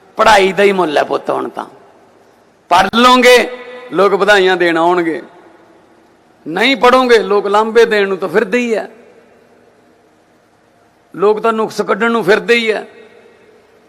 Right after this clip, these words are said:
ਸੋ ਇਸ ਕਰਕੇ ਆਪਦੇ ਗੁਣਾਂ ਨੂੰ ਪਛਾਣੋ, ਵੱਡੇ ਬਣੋ, ਸਰਕਾਰ ਤੁਹਾਡੀ ਹੈ।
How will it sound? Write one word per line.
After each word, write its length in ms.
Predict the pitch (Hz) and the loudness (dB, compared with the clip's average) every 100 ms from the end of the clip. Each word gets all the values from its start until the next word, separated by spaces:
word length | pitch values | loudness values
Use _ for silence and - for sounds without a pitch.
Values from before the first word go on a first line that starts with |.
| _ _ _ _ _ _ _ _ _ _ _ - | _ _ _ _ _ _ _ _ _ _ _ -8
ਸੋ 60 | |
ਇਸ 120 | 165 - | -6 -2
ਕਰਕੇ 320 | 185 175 180 | -2 0 -2
ਆਪਦੇ 220 | 170 170 | -2 -4
ਗੁਣਾਂ 280 | 156 170 165 | -4 -2 0
ਨੂੰ 120 | 165 | -2
ਪਛਾਣੋ, 500 | 160 - 143 151 175 - - - _ _ _ _ _ _ | -4 -4 -2 -2 -4 -10 -20 -20 _ _ _ _ _ _
ਵੱਡੇ 280 | 143 135 170 | -10 -4 -2
ਬਣੋ, 360 | 175 180 175 - - - - _ _ _ _ _ _ _ _ | 0 0 -4 -8 -20 -20 -20 _ _ _ _ _ _ _ _
ਸਰਕਾਰ 440 | - 151 156 147 | -10 -4 0 0
ਤੁਹਾਡੀ 480 | 143 151 143 160 160 | 0 -4 -2 -2 0
ਹੈ। 160 | 160 | -2